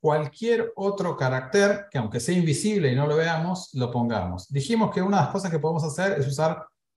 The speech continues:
eh, la barra invertida, ¿sí?, para insertar caracteres especiales. Por ejemplo, un enter,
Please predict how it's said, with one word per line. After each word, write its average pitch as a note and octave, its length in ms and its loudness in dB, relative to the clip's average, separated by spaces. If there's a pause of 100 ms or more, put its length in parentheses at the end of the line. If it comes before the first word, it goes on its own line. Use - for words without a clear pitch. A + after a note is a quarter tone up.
(140)
eh, B2 360 4
la C3 100 4
barra F#3+ 260 4
invertida, D#3 760 2 (240)
¿sí?, D3+ 460 -4
para C3+ 380 4
insertar C#3+ 520 2
caracteres D3 680 2
especiales. G#2+ 680 -4
Por C3+ 180 -4
ejemplo, F#3 520 2
un C#3+ 160 4
enter, G2 500 0